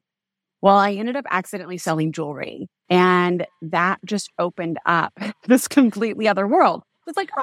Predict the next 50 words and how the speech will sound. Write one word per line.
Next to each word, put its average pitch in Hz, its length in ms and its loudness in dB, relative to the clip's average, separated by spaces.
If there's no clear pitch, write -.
the 294 80 2
holidays 359 460 -6
are 349 80 -10
coming 311 260 -10
up. 302 160 -8
Let's 302 180 -16
see 247 120 -6
how 220 120 0
this 196 200 -2
goes." - 420 -2
And 190 140 0
it 180 60 -4
was 196 200 -4
right 208 200 4
in 277 100 -2
the 254 80 0
market. 190 500 -2
I 160 60 -6
was 165 100 -8
in 208 140 -8
Houston 185 260 -10
at 170 80 -6
the 175 80 -12
time 165 400 2
where 180 720 2
the - 100 -2
art 226 280 -2
scene 220 160 -2
was 190 200 -4
even 196 260 -4
starting 180 360 -2
to 170 80 -4
take - 220 -8
off - 120 -10
even 143 240 -6
greater. 254 420 2
And 165 160 0
I 147 80 0
dipped 208 340 -4
into, 160 800 -2
um, 147 500 -2
kind 190 160 0
of 175 40 2
the 175 60 2
market 156 440 2
scene 156 280 -2
and 147 120 -2
fine 156 160 2
art 285 220 2
scene. 156 480 0